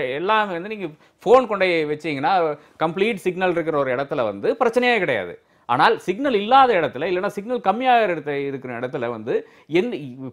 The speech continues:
பிரச்சனைகள் தாராளமாக வந்து கொண்டே தான் இருக்கும். அப்படி ஒரு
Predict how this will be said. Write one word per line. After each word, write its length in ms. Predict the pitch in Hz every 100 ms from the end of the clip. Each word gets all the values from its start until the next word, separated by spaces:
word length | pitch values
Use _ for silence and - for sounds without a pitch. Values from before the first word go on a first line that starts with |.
| -
பிரச்சனைகள் 680 | 156 160 285 262 277 262 147
தாராளமாக 600 | 123 160 262 285 285 294
வந்து 260 | 247 208 202
கொண்டே 240 | 208 202
தான் 100 | 202
இருக்கும். 280 | 180 117 104 - -
அப்படி 340 | - - 311
ஒரு 140 | 302